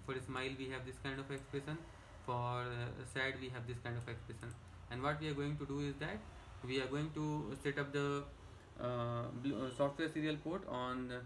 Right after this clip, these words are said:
for the Bluetooth module, which connected to pin number eight and nine, R X and T X, and this is connected to Bluetooth module. And here we are starting the Bluetooth module. So here what we are seeing, uh, doing in the loop is that we are checking if any, uh,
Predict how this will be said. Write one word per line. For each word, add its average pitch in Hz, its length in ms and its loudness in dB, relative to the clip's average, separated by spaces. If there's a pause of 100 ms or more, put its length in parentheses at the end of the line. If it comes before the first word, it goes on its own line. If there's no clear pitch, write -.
(120)
for 127 100 2
the 131 80 0
Bluetooth 143 320 0
module, 147 340 2
which 143 160 -2
connected 127 380 -2
to 139 60 0
pin 135 220 0
number 135 260 2 (420)
eight 143 220 4
and 143 160 4
nine, 139 240 0 (460)
R 123 80 0
X 127 180 -2
and 135 160 0
T 139 140 0
X, 208 160 -6 (120)
and 120 140 -2
this 127 120 -4
is 135 60 0
connected 131 300 -2
to 127 100 -6
Bluetooth 143 360 -2
module. 160 240 -2 (440)
And 120 200 0
here 135 200 2
we 135 120 2
are 135 200 0
starting 147 320 0
the 143 80 2
Bluetooth 143 360 -2
module. 151 260 2 (1120)
So 143 80 4
here 165 220 4
what 156 180 4
we 147 60 2
are 147 80 4
seeing, 156 220 2 (180)
uh, 131 260 -2
doing 156 180 4
in 147 80 4
the 139 80 4
loop 143 280 0
is 143 120 2
that 160 240 2 (420)
we 139 100 6
are 151 60 4
checking 165 420 0
if 185 140 0
any, 165 320 2 (540)
uh, 127 440 2